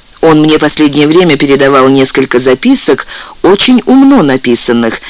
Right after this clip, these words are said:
которые он, как говорил, представлял его величеству через министра двора.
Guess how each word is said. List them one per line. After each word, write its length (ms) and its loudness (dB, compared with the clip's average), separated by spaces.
которые 400 2
он, 300 2
как 160 0
говорил, 340 2
представлял 580 0
его 220 2
величеству 720 0
через 300 0
министра 420 2
двора. 400 -2